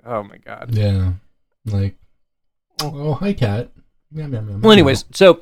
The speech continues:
Speaker 1: the two of them go into this big hangar, right, where they have this, this rocket ship, and it's huge. It's, it's enormous. And the, the,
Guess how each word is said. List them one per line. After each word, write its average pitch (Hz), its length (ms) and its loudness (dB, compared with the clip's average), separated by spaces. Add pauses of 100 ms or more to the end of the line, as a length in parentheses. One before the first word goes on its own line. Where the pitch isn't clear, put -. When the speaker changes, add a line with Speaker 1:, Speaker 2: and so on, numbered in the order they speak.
Speaker 1:
the 165 180 4
two 220 180 2
of 233 80 2
them 170 220 6
go 160 200 6
into 160 120 4
this 127 160 -2
big 139 220 2
hangar, 117 600 -4
right, 120 260 -2
where 123 80 -10
they 120 80 -2
have 127 200 0
this, 123 220 -10
this 123 260 -10
rocket 120 260 0
ship, 113 160 -12
and 135 80 -2
it's 180 160 -2
huge. 147 460 -6
It's, - 240 -20 (200)
it's - 140 -18
enormous. 127 580 0 (640)
And 170 120 4
the, 151 160 0 (200)
the, 156 260 4